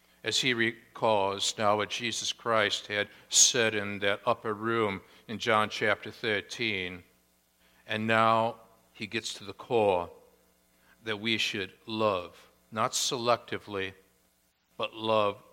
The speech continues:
collectively one another. And Chuck Colson grasped that idea, and in some of his selections in his powerful book, Dangerous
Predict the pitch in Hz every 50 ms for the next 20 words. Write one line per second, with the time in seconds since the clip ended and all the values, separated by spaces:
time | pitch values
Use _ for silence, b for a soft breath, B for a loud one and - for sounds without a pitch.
0 | _ - - 110 107 110 110 110 - - 110 95 - 98 92 90 87 87 - _
1 | _ _ _ _ _ _ _ _ _ _ _ _ _ _ - 101 98 101 98 95
2 | 92 90 90 87 _ _ _ - 101 95 95 101 101 - 101 92 87 - _ _
3 | _ _ _ _ _ _ _ _ _ _ _ _ b b b b b b - 117
4 | 104 - - 143 - - - 143 135 127 120 - - - - - 117 101 98 95
5 | 98 95 104 101 98 107 104 110 123 127 127 - - - - - - 110 101 101
6 | 104 101 101 101 98 95 101 107 110 107 104 90 90 90 - - _ _ b b
7 | b b b b b b - 120 113 113 110 110 - - - 147 135 123 110 120
8 | 120 107 - - - 117 107 107 113 117 - - - - - 113 101 98 92 -
9 | - 113 101 101 95 104 104 98 92 - - - - 110 107 107 104 - - 107
10 | 101 110 110 101 - - 107 101 107 107 104 - - 101 92 87 - - - -
11 | -